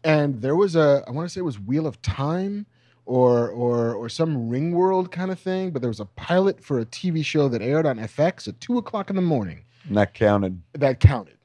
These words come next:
Speaker 1: It was like, we shot it, we aired it, we fulfilled our contractual obligations, so now it's still ours for another however many years.
Speaker 2: It's
Speaker 1: And
Speaker 2: gotta
Speaker 1: it's
Speaker 2: hurt.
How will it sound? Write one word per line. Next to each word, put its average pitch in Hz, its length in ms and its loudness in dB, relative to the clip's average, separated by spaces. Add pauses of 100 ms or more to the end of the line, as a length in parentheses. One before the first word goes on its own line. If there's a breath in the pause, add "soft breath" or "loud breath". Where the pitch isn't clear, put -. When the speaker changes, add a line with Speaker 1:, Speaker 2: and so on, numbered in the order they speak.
Speaker 1:
It 127 80 -14
was 120 120 -8
like, 117 140 -4
we 117 80 -4
shot 165 300 6
it, 247 180 8 (240)
we 110 360 -2
aired 165 240 6
it, 254 200 2 (240)
we 101 220 -10
fulfilled 165 460 -2
our 180 80 4
contractual 175 460 0
obligations, 214 580 -2
so 156 80 -6
now 131 180 -4
it's 135 140 -8
still 196 160 -4
ours 156 260 2
for - 140 -8
another 127 440 2
however 110 300 -2
many 98 180 -4
years. 1077 380 -4 (840)
Speaker 2:
It's - 100 -20
Speaker 1:
And 113 60 -8
Speaker 2:
gotta 98 220 6
Speaker 1:
it's 82 80 -6
Speaker 2:
hurt. 90 240 0